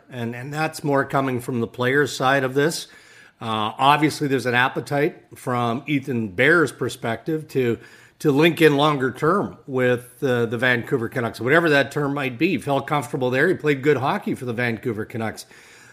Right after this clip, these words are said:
Scary injury. An injury, as the Canucks have disclosed, is going to keep him out for months. So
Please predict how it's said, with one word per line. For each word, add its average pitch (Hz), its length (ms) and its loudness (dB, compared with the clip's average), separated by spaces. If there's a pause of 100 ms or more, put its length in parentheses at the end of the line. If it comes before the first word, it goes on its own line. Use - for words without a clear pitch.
Scary 240 520 6
injury. 165 440 4
An 131 100 4
injury, 156 540 4
as 131 360 -2
the 143 140 -6
Canucks 147 320 0
have 123 140 0
disclosed, 131 560 0
is 113 100 -8
going 139 200 -2
to 120 60 -4
keep 151 300 -4
him 135 220 0
out 151 260 2
for 127 240 -8
months. 131 400 0
So 139 340 0